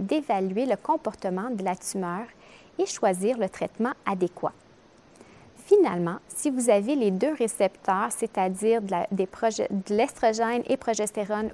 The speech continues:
positifs, euh, et un H E R deux positif, vous recevrez un bloqueur anti-hormonal et une thérapie ciblée. Une fois qu'il y aura confirmation du diagnostic,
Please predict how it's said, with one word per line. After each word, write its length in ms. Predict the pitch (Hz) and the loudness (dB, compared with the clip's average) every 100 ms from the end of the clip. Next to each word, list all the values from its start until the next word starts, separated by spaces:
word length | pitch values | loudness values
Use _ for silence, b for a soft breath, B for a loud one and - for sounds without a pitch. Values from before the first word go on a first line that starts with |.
| - | -6
positifs, 840 | - 247 - - - 226 269 - 190 | -2 -2 -2 -10 -2 0 0 -2 -6
euh, 120 | 175 B B B B B | -6 B B B B B
et 200 | - 254 - | 0 0 0
un 200 | - 196 196 | 0 0 0
H 300 | - 262 - | -2 -2 0
E 180 | 214 185 | 2 0
R 40 | 190 | 0
deux 200 | 208 233 - | -2 -2 -6
positif, 880 | - 240 208 - - 226 285 - - 180 | -4 -2 -2 -12 -4 0 0 -2 -4 -4
vous 240 | - 196 294 | -2 -2 0
recevrez 720 | 254 214 - 185 185 226 254 - | 0 -2 0 0 0 -2 -2 -2
un 120 | 202 | -2
bloqueur 560 | 208 180 - 202 202 202 - | 0 -2 0 0 0 -4 -8
anti-hormonal 1120 | 190 - - 208 180 185 175 175 214 254 196 - B B B B B | -8 -8 -2 -2 0 -4 -2 -2 -2 -2 -2 -4 B B B B B
et 240 | - 269 - - - _ - | 2 2 0 -14 -20 _ -2
une 160 | 214 | -2
thérapie 420 | - 226 208 - | 0 0 0 -2
ciblée. 340 | - 202 175 226 - - - - - _ B B - _ - | -6 -4 -4 -8 -10 -20 -20 -20 -20 _ B B -20 _ -4
Une 120 | 208 | -4
fois 160 | - 370 | -2 0
qu'il 220 | 285 214 | 2 4
y 60 | |
aura 160 | 202 233 | 4 4
confirmation 720 | - 294 302 254 208 - 220 | 2 0 0 0 -2 -2 -4
du 160 | 214 202 | -6 -4
diagnostic, 1040 | 202 214 208 190 180 - 202 226 - | 2 2 2 -4 -6 -6 -4 -4 -6